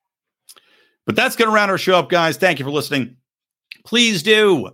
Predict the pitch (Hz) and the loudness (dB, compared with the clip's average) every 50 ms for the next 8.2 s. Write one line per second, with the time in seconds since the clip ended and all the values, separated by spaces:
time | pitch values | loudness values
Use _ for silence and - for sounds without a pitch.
0 | - 104 123 160 170 170 151 120 - - 127 - - - 170 175 180 156 127 135 | -8 -2 0 2 2 2 2 0 -2 -4 -6 -6 -4 0 2 2 2 0 0 -6
1 | 135 127 - 175 165 156 - - - - 220 226 226 208 180 165 - - - 214 | -6 -4 -2 -2 -2 -2 -2 -4 -2 0 0 2 2 0 -2 -2 -4 -2 0 2
2 | 196 190 202 180 151 156 143 135 120 110 98 - - - _ - - 202 - 190 | 2 2 2 2 0 2 2 2 2 0 -2 -6 -12 -20 _ -6 -6 -4 -4 -4
3 | 147 - 147 120 - - 170 170 160 135 151 151 151 135 131 165 131 131 131 165 | -6 -6 -8 -8 -2 0 2 2 2 2 0 -2 0 -2 -2 -2 -2 -2 -2 -2
4 | 202 175 - 165 151 156 160 139 131 - - - _ - - 190 208 190 160 - | -2 -2 0 -2 -2 0 -2 -4 -4 -6 -18 -20 _ -4 -4 -2 0 0 -2 0
5 | - 151 143 139 135 127 - - _ - - 294 311 254 143 151 240 - 302 190 | 0 0 0 2 0 -2 -4 -6 _ -4 -2 0 0 0 2 2 2 2 0 0
6 | 202 226 202 156 190 220 165 160 143 131 123 120 117 143 170 165 135 - 151 151 | 0 0 0 2 2 2 2 2 2 4 2 2 2 2 0 -2 -2 0 -2 0
7 | 147 135 107 104 101 98 - - 196 - - - 135 113 107 95 90 - - 143 | 0 0 0 0 -2 -2 -2 -4 -4 -4 -4 -4 -4 -2 -2 -2 -4 -4 -4 -4
8 | 147 - 135 117 | -2 -2 -2 -4